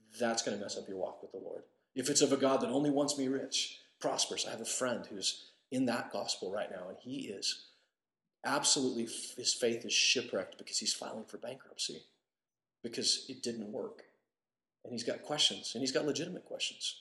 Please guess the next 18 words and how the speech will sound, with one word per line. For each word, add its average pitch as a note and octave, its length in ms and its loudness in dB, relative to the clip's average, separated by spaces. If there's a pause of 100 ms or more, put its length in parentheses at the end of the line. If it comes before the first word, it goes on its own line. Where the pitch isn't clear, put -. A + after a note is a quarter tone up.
(920)
And - 80 -6
the C3 60 0
truth - 260 0
is, A#2 180 2
is A2+ 160 -4
that - 360 -4 (880)
he's C#3+ 140 0
gonna C3 160 2
make G#2+ 200 0
it - 100 -10
through, G2+ 140 -2
and B2 80 2
it's B2 100 2
gonna A2+ 160 -2
be G2 140 -4
okay, G2 320 -6
but - 140 -8
that, - 320 -4